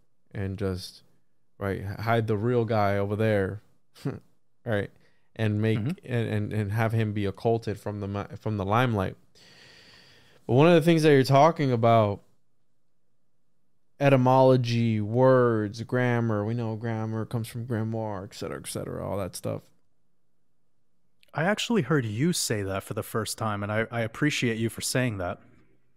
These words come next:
Speaker 1: Yeah, it comes from
Speaker 2: The
Speaker 1: grammar.
Speaker 2: grammar connection to grimoire.
Speaker 1: Mm-hmm.
Speaker 2: I've never heard any other person on YouTube say that, so that, that was dope.
Speaker 1: Well, y-, you're welcome, bro. That's what we're here for. We're here to, to drop these nuggets of, of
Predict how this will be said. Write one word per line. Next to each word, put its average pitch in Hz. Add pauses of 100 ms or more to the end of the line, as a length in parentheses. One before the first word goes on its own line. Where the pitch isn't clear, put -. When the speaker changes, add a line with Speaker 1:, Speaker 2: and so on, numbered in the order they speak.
(120)
Speaker 1:
Yeah, 123
it 98
comes 117
from 113
Speaker 2:
The 104
Speaker 1:
grammar. 113
Speaker 2:
grammar 127
connection 131
to 120
grimoire. 123 (280)
Speaker 1:
Mm-hmm. 139 (680)
Speaker 2:
I've 139
never 147
heard 147
any 143
other 135
person 147
on 123
YouTube 131
say 135
that, 101
so 104
that, -
that 117
was 110
dope. 113 (760)
Speaker 1:
Well, 117
y-, 120
you're 123
welcome, 117
bro. 110
That's 113
what 123
we're 117
here 123
for. 107
We're 107
here 117
to, 113
to 117
drop 127
these 120
nuggets 117
of, 101 (400)
of 110